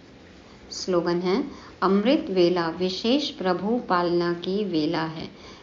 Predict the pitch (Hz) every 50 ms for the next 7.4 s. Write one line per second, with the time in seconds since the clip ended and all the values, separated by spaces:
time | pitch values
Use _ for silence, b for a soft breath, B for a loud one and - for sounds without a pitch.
0 | B B 202 196 196 - - - 226 220 208 185 165 170 175 175 175 - - 196
1 | 175 160 - 160 165 165 175 196 220 233 226 - - 180 170 165 170 170 165 170
2 | 185 185 175 160 156 156 160 165 170 165 196 - 165 139 131 156 165 - - -
3 | - - B B B B B B B B B B B B B - 180 185 185 180
4 | 185 190 190 190 - 156 139 160 165 147 160 160 - 160 156 151 165 165 160 -
5 | 170 160 - 175 180 196 220 208 180 160 160 - - 190 196 220 247 240 - -
6 | - 190 165 160 170 165 190 214 214 - - 175 165 165 165 165 165 160 160 160
7 | - - 180 202 240 294 294